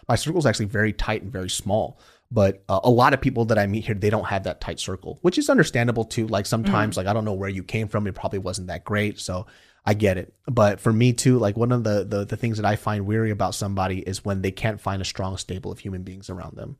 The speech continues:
Speaker 2: Yeah.
Speaker 1: 'Cause typically what happens is, is that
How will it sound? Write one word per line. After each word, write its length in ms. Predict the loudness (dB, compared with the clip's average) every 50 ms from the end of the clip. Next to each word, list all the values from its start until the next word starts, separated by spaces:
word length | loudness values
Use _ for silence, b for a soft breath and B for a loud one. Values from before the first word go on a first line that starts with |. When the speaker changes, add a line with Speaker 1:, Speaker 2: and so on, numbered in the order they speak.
| -12 -6
Speaker 2:
Yeah. 260 | -4 -4 -2 -4 -6 -12 _ 2
Speaker 1:
'Cause 340 | 4 4 4 4 0 -6 0
typically 360 | 0 0 0 2 -2 0 0
what 100 | 0 2
happens 380 | 4 4 4 6 4 2 0 0
is, 140 | -2 -2
is 100 | -2 0
that 300 | 0 0 0 0 -4 _